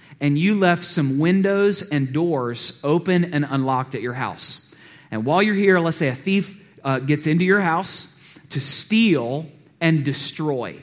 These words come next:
Let's say that happens, okay? Let me ask you this question, class. <clears throat> Does that thief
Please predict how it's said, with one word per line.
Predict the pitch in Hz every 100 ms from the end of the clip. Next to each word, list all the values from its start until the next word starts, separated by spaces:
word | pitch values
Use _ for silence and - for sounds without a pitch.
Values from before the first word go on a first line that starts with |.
| -
Let's | 135 135
say | 151
that | 139 123
happens, | 120 110 - - -
okay? | 139 160 170 - -
Let | 139
me | 156
ask | 170
you | 190
this | 180
question, | 185 170 - 147
class. | 160 147 98 - - - 208 147 - - -
<clears throat> | - _ _ _
Does | 139 180 156 139
that | 208 240 -
thief | - - 285 202 147 - -